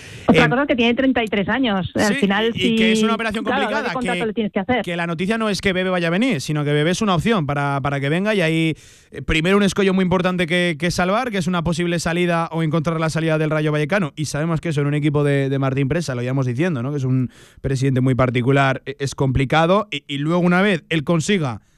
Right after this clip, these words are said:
Speaker 2: la salida del Rayo Vallecano, que sería ya en clave rescisión, porque le queda medio año de, de contrato garantizado, habría una renovación automática en clave de partidos, partidos que no está cumpliendo. Eh, una vez se consiga esa salida, luego habrá que convencerle, que es que son dos escollos muy importantes. Pero bueno,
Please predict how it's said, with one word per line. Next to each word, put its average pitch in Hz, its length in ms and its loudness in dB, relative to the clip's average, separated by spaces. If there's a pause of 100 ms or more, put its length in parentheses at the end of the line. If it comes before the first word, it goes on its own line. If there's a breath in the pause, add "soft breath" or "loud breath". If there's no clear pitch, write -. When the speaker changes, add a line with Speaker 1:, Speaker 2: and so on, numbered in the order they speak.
(260)
Speaker 2:
la 160 200 2
salida 160 380 2
del 160 100 0
Rayo 165 240 0
Vallecano, 160 400 0
que 131 160 -8
sería 143 320 -2
ya 147 320 2
en 147 80 0
clave 143 440 0
rescisión, 139 560 -2
porque 123 220 -2
le 120 120 -2
queda 135 180 2
medio 139 260 2
año 135 160 0
de, 131 240 0 (300 loud breath)
de 131 180 0
contrato 135 320 2
garantizado, 135 520 2
habría 123 160 -2
una 131 140 0
renovación 131 420 0
automática 127 440 0
en 113 80 -4
clave 131 220 0
de 131 100 0
partidos, 127 600 0
partidos 120 480 -2
que 117 100 -4
no 120 120 0
está 131 200 -2
cumpliendo. 139 480 2 (420 soft breath)
Eh, 131 280 -6
una 147 200 2
vez 170 140 4
se 175 80 2
consiga 160 300 2
esa 156 100 4
salida, 165 440 2
luego 143 320 0
habrá 160 160 2
que 143 100 0
convencerle, 131 560 -2
que 131 60 -6
es 131 60 -8
que 156 80 -6
son 147 140 -4
dos 139 140 0
escollos 131 340 0
muy 135 80 2
importantes. 135 540 0
Pero 117 180 -4
bueno, 143 300 2